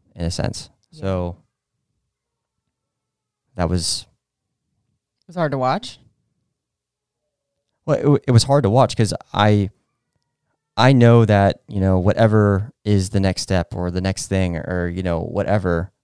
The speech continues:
Speaker 1: you're gonna be very successful in. I don't
Speaker 2: Well, we're sitting in it, so.
Speaker 1: Yeah, I, I mean, I d-, I don't, I don't have a doubt in that, you know,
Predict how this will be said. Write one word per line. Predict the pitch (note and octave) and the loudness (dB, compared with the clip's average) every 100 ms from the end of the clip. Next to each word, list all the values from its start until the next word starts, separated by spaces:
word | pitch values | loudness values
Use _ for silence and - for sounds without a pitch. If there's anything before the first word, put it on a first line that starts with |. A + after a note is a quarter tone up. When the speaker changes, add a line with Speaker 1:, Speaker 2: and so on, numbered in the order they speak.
| _ _ _ | _ _ _
Speaker 1:
you're | - G2 | -18 -8
gonna | F#2 F#2+ | -2 0
be | G2 | 0
very | F2+ F2 | 0 -2
successful | F#2+ - D#2+ - - - | -4 -6 -6 -6 -10 -12
in. | G2+ - _ _ _ | -12 -16 _ _ _
I | F2+ | -10
don't | F2+ F2+ | -4 -4
Speaker 2:
Well, | E3 | -2
we're | D#3 | -2
sitting | - G3+ D3+ | 2 0 0
in | A#2+ | -4
it, | B2+ _ | -8 _
so. | - C#3+ - A2+ | -8 -4 -2 -2
Speaker 1:
Yeah, | F2+ F2+ | -6 -8
I, | - | -8
I | G2 | -6
mean, | A2 G#2+ | -4 -2
I | G3+ | -2
d-, | A2+ | 0
I | A2 | 0
don't, | A2 G2+ - | -2 -4 -6
I | G#2+ | 0
don't | G#2+ | 2
have | G2 F2+ | 2 0
a | |
doubt | E2+ F2+ G#2 - | 0 0 -2 -4
in | - | -8
that, | - - - | -8 -10 -14
you | G2 | -16
know, | E2+ F2+ G2 | -8 -8 -8